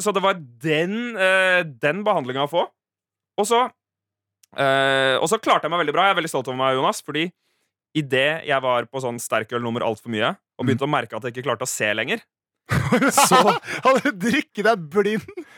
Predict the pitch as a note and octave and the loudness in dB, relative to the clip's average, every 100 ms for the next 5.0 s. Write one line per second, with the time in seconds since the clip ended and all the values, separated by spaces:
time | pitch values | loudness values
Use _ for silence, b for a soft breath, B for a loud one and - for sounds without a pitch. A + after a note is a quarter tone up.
0 | - D3 G3+ B3+ A#3+ C4+ B3+ C4+ D4 C#4+ | 2 2 4 2 0 -2 -2 0 0 0
1 | - - _ _ _ - G2 G2 G2+ G#2+ | -2 -16 _ _ _ -6 -2 0 -2 -6
2 | A2 - - - B2 B2+ B2+ - D#3 G#2+ | -14 -16 -18 -4 -2 -2 -4 -12 -16 -12
3 | A#2+ A2+ - - - A2+ A#2 C3 C#3+ B2+ | -10 -8 -6 -6 -6 -6 -4 -4 -4 -4
4 | D3+ C#3 C3 - - C#3 B2+ C3 - C3+ | 0 -2 -2 -6 -2 -2 -2 -8 -10 -10